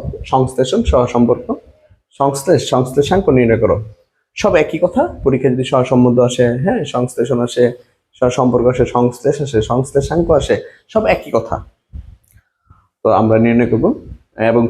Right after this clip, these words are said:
ফলাফলের উপর মন্তব্য করো, অর্থাৎ আমরা সংশ্লেষণ বা সহসম্পর্ক এগুলো যখন নির্ণয় করব এবং ফলাফলের পর মন্তব্য করব। ওকে, আমি এখানে অবলিক দিয়ে, দিয়ে দিলাম, পরীক্ষায় যে কোনোটা আসতে পারে।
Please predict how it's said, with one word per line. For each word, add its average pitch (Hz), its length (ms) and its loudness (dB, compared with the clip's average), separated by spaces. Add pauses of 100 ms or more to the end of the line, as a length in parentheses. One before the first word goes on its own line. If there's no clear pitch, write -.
ফলাফলের 196 480 2
উপর 147 100 0
মন্তব্য 135 400 2
করো, 98 160 0
অর্থাৎ - 300 0 (480)
আমরা 107 220 0
সংশ্লেষণ 117 580 0 (260)
বা - 100 -6
সহসম্পর্ক 110 460 0
এগুলো 117 220 2
যখন 120 220 0 (120)
নির্ণয় 160 280 2
করব 214 160 2
এবং 131 240 2
ফলাফলের 120 380 0
পর 208 120 0 (220)
মন্তব্য 139 440 2
করব। 90 220 -2 (260)
ওকে, - 240 -4 (2250)
আমি 180 120 4
এখানে 226 180 4
অবলিক 165 320 2
দিয়ে, 165 200 2
দিয়ে 160 160 2
দিলাম, 139 220 -2
পরীক্ষায় 147 340 -2
যে 156 140 4
কোনোটা 135 260 0
আসতে 113 240 -4
পারে। 98 200 2